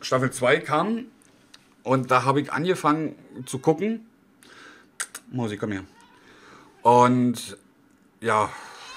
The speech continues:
Frau war nicht begeistert. Ich muss sagen, ich hab dann, äh, weitergeguckt, ohne sie, wo sie dann geschlafen hat oder so. Bin jetzt bei Folge zwei oder drei, aber ich find's bis jetzt auch noch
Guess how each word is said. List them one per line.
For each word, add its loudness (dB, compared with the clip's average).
Frau 6
war 10
nicht 0
begeistert. 0
Ich 0
muss 4
sagen, 4
ich -4
hab 4
dann, 0
äh, 2
weitergeguckt, 0
ohne 2
sie, -2
wo -2
sie -4
dann -2
geschlafen -4
hat -8
oder 0
so. -4
Bin 0
jetzt 0
bei 4
Folge 2
zwei 2
oder 4
drei, 0
aber 4
ich -4
find's -6
bis -10
jetzt -6
auch 0
noch 0